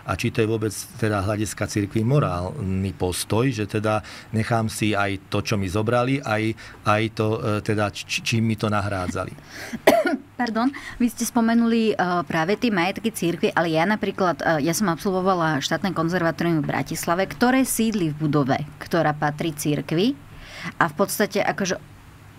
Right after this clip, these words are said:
Speaker 2: no, posledných možno aj dvadsaťpäť rokov tam prebiehajú súdne spory o tom, či tamto konzervatórium môže zostať, alebo tam zostať nemôže. Rovnako oproti,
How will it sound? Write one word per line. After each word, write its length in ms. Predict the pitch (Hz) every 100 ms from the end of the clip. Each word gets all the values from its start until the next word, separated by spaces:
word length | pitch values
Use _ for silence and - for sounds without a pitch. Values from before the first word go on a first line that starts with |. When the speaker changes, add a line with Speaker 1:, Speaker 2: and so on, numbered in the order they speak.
| -
Speaker 2:
no, 240 | 196 185 160
posledných 480 | - 208 285 240 214
možno 240 | 185 180
aj 160 | 185 175
dvadsaťpäť 560 | 165 160 208 - 185 156
rokov 480 | 143 147 175 170
tam 160 | 156 151
prebiehajú 560 | 160 160 160 175 165 156
súdne 400 | - 165 180 -
spory 320 | - 160 -
o 80 | 147
tom, 240 | 180 175
či 80 | 147
tamto 240 | 185 208
konzervatórium 800 | - 170 175 175 175 - 175 175
môže 240 | 170 160 185
zostať, 640 | 156 147 - 170 202 - - - - - - -
alebo 320 | 185 185 202
tam 160 | 196
zostať 320 | 180 180 190 165
nemôže. 480 | 170 170 156 165
Rovnako 400 | 170 185 202 196
oproti, 640 | - 165 196 196 - 262